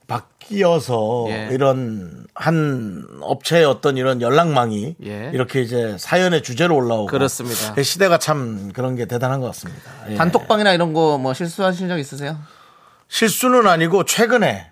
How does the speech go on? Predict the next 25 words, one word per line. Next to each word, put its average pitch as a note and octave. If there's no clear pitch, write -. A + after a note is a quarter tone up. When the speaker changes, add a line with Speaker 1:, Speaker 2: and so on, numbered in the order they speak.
Speaker 2:
네. G2
Speaker 1:
어, A2
제가, D#3
아, B2+
무슨 C#3
사진을 A#3
올렸는데 G#2+
Speaker 2:
네. G#2
Speaker 1:
우리 -
담당 A#2+
피디가 B2
Speaker 2:
네. A2
Speaker 1:
사진이, C3
예, -
별로다라 D3+
Speaker 2:
어. G2+
Speaker 1:
그래서 A#2
딱 F3+
자세히 D3+
사진을 G3
보니까 D3
진짜 -
별로인 B3+
거예요. G#2
Speaker 2:
어. C3